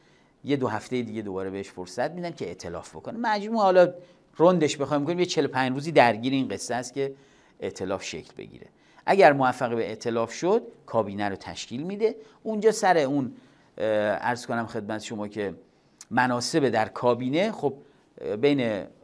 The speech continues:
احزاب اختلاف ایجاد می‌شه و به تفاهم و تف-، اه، توافقی می‌رسن که حزب، اه، کابینه رو تشکیل می‌دن.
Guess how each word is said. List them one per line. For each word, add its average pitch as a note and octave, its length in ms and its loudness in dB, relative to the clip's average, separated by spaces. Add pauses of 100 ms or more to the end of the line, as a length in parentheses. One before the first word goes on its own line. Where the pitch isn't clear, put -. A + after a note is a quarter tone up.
(180)
احزاب B2 640 2
اختلاف C#3 420 0
ایجاد F3 260 2
می‌شه F#3 240 -2
و - 20 4
به C#3 240 4
تفاهم C#3 420 -2
و C3+ 80 0
تف-، A2 260 -4 (460)
اه، G#2 200 -2
توافقی A#2 480 0
می‌رسن F#3+ 420 0
که D3 100 -2
حزب، B2 320 0
اه، A2+ 320 2
کابینه G#2+ 420 -2
رو B2+ 60 -6
تشکیل F2+ 420 -12
می‌دن. C#2+ 220 -18